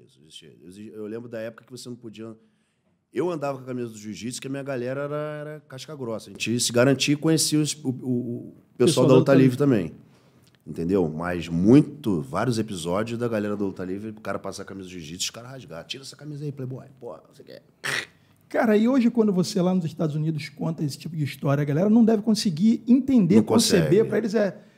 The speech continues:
Speaker 2: é fora do comum imaginar que isso aconteceu,
Speaker 1: Vários,
Speaker 2: né, cara?
Speaker 1: a-, assim, são poucos que, que vê a, assim, a síntese, eles vão a,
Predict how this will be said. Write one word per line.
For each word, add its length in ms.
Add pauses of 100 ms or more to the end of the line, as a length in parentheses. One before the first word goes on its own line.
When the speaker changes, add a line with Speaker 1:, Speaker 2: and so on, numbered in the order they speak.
(120)
Speaker 2:
é 80
fora 400
do 120
comum 360
imaginar 540
que 80
isso 140
aconteceu, 480
Speaker 1:
Vários, 140
Speaker 2:
né, 60
cara? 200
Speaker 1:
a-, 20
assim, 160
são 220
poucos 880 (440)
que, 280 (100)
que 280
vê 300
a, 100 (120)
assim, 320
a 60
síntese, 640
eles 180
vão 200
a, 120